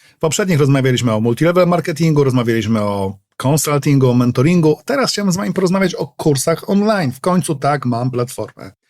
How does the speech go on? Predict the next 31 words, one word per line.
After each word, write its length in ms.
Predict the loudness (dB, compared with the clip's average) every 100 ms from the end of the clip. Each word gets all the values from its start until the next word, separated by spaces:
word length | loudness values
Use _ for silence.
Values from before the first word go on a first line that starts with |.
| _ _ -2
Mam 120 | 0
platformę 440 | 0 0 2 2
V 200 | 4 2
O 40 | 2
D 140 | 0
kropka 400 | -2 -8 -2 -2
adam 180 | 0 0
grzesik 300 | -2 -6 -4
kropka 340 | -4 -2 -4
p 140 | 0 0
l 160 | -2 -6
i 100 | -4
dobrze 340 | 0 0 0 2
byłoby, 320 | 4 2 0
gdybyś 260 | 0 -2
sobie 420 | -2 0 2 2 2
ją 200 | 0 2
uruchomił 500 | 2 2 2 2 2
na 120 | 2
telefonie 480 | 2 -2 0 0 2
lub 180 | 0 2
na 320 | 0 0 -4 _ _ 0
komputerze, 680 | 0 2 0 2 2 -2 -4 -18 -20 -10
kiedy 460 | 0 2 4 2 0
o 140 | 0 0
tym 400 | 2 2 2 0
rozmawiamy, 880 | 0 2 2 2 2 0 0 0 -2 -8 -6
o 120 | -4
tym 160 | 0 0
właśnie 420 | 0 -2 -2 -6
pomyśle. 540 | 0 2 2 -2 -10